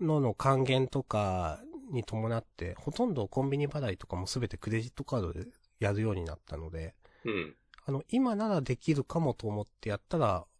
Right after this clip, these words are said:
Speaker 1: 実際できて、お、これは便利だってなったやつですね。
Speaker 2: なるほど。
Speaker 1: うん。他のその、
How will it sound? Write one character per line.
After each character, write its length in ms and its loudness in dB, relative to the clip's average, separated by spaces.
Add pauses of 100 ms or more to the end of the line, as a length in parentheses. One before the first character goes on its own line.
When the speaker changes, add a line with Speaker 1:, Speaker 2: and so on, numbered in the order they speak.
(140)
Speaker 1:
実 300 -4
際 240 0
で 120 2
き 120 -10
て、 280 -4
お、 140 0
こ 220 -4
れ 60 -2
は 180 -2
便 260 0
利 120 -6
だ 140 -10
っ 20 -20 (100)
て 80 -10
な 80 -10
っ 100 -20
た 80 -20
や 100 -18
つ 80 -20
で 60 -18
す 160 -18
ね。 180 -16 (920)
Speaker 2:
な 100 2
る 80 -4
ほ 120 -16
ど。 100 -10 (420)
Speaker 1:
う 60 -8
ん。 180 -10 (440)
他 340 0
の 240 4
そ 160 2
の、 260 2